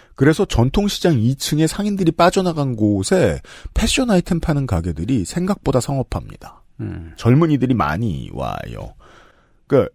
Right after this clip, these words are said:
Speaker 1: 좁지만 아기자기한 쇼핑몰처럼 바뀐 거죠.
Speaker 2: 음, 네. 지역 소도시 중에 그런 곳들이 많이 있습니다.
Speaker 1: 네. 이 경험을 먼저 해본 시민들이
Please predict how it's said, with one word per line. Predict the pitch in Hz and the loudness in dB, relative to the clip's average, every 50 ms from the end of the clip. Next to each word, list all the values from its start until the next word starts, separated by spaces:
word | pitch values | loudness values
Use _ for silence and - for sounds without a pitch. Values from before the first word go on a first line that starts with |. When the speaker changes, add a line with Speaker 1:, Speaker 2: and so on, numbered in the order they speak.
| _ _ _ | _ _ _
Speaker 1:
좁지만 | - - - - - 233 233 226 202 | 0 0 0 0 -2 0 2 2 4
아기자기한 | 147 135 139 170 160 185 175 156 175 170 | 2 2 2 2 2 2 2 4 2 2
쇼핑몰처럼 | 165 226 220 - 269 262 262 240 220 - 196 165 139 | 2 2 0 0 0 2 2 2 2 2 0 0 0
바뀐 | 110 - - - 107 101 87 80 73 67 64 58 - 55 62 | -2 -6 -8 -4 -4 -2 -2 -4 -6 -8 -12 -12 -14 -16 -16
거죠. | - 65 64 - 67 73 113 - - | -16 -14 -14 -12 -14 -14 -14 -16 -14
Speaker 2:
음, | - 131 123 113 98 92 87 90 | -12 -10 -10 -10 -10 -10 -12 -10
네. | 95 107 98 90 90 | -10 -10 -10 -10 -12
지역 | - - - 180 180 - | -2 4 4 4 4 2
소도시 | 208 190 208 190 - 202 180 | 2 2 2 2 0 -4 -4
중에 | - 175 175 170 | 0 2 2 2
그런 | 156 - 143 156 160 | 2 2 0 2 2
곳들이 | 147 139 - 170 | 0 0 0 -2
많이 | 156 110 98 110 120 | 0 0 -2 -4 -4
있습니다. | 104 90 - - 110 107 92 - - - _ | -6 -8 -10 -12 -12 -12 -12 -12 -16 -18 _
Speaker 1:
네. | - 170 190 165 110 82 73 67 62 60 - - - _ _ _ _ - - - - - - _ _ _ _ _ _ _ _ | -2 2 2 2 2 0 -4 -10 -14 -16 -18 -20 -20 _ _ _ _ -20 -20 -20 -20 -20 -20 _ _ _ _ _ _ _ _
이 | - 127 139 | -6 -4 -4
경험을 | 147 233 254 254 254 247 233 214 | 4 4 4 4 4 -2 -2 0
먼저 | 156 123 127 147 180 - - 262 | 0 0 0 0 0 2 4 4
해본 | 247 214 240 285 - 302 285 | 4 4 0 0 0 0 -2
시민들이 | 262 - - 269 262 262 254 247 208 185 160 196 220 190 123 87 69 - | 0 -2 -2 0 0 0 0 0 2 2 2 2 2 0 0 0 -2 -8